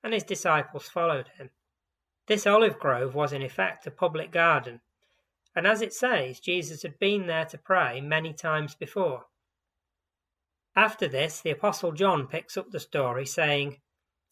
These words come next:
"When he had finished praying, Jesus left with his disciples and crossed the Kidron Valley. On the other side, there was a garden, and he and his disciples went into it."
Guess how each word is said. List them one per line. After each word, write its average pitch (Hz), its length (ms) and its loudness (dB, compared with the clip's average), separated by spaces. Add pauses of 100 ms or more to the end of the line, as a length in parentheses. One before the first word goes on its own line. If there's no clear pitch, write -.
"When 208 220 2
he 233 80 2
had 214 120 -4
finished 208 380 -4
praying, 143 500 0
Jesus 180 480 -4
left 196 320 -4
with 160 120 -2
his 151 120 -4
disciples 147 720 -2
and 151 140 -10
crossed - 360 -4
the - 80 -10
Kidron 151 520 -4
Valley. 147 360 0 (480)
On 160 160 2
the 175 120 -2
other 214 240 4
side, 151 720 -2
there 147 160 -2
was 143 160 -6
a 139 40 -6
garden, 160 640 0 (840)
and 139 120 -6
he 160 180 -6
and 156 120 -2
his 180 120 -8
disciples 139 640 -4
went 123 240 -8
into 143 360 -10
it." 127 160 -14